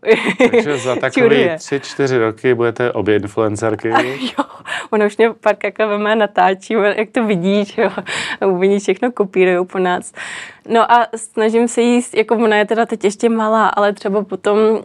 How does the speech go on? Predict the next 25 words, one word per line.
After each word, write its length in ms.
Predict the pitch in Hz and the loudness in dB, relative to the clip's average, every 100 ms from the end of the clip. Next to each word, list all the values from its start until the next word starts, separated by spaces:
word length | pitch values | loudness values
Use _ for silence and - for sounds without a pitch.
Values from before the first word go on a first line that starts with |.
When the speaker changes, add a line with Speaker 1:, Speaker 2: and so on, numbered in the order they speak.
| - | -6
Speaker 1:
eh, 220 | - 190 196 | -2 2 0
říkají, 460 | 208 208 208 202 - - | -2 0 2 2 2 -4
že 140 | 202 | -10
v 40 | |
pubertě, 380 | - 202 208 208 | -4 -2 -2 -2
já 80 | 196 | -4
jsem 140 | 190 | -4
třeba 140 | 190 196 | -6 -6
taky 240 | 190 - | -6 -6
nerada 380 | 175 170 175 160 | -4 -2 -2 -4
v 40 | 151 | -8
pubertě 460 | - 147 160 - | -12 -8 -6 -4
Speaker 2:
Hmm. 100 | 180 | -4
Speaker 1:
uklízela, 360 | 156 185 185 180 | -2 -2 0 0
jo, 80 | 190 | 0
to 100 | 196 | -2
je 80 | |
prostě 300 | 196 196 190 | -4 -6 -4
naprosto 340 | 208 190 190 202 | -4 -2 -2 -2
Speaker 2:
Kdo 60 | |
z 40 | 202 | 0
nás, 200 | 208 214 | 0 -2
Speaker 1:
norma-, 140 | 208 | -4
Speaker 2:
jo? 180 | 90 87 | -6 -8
Speaker 1:
tak, 300 | - 175 - | -8 -4 -4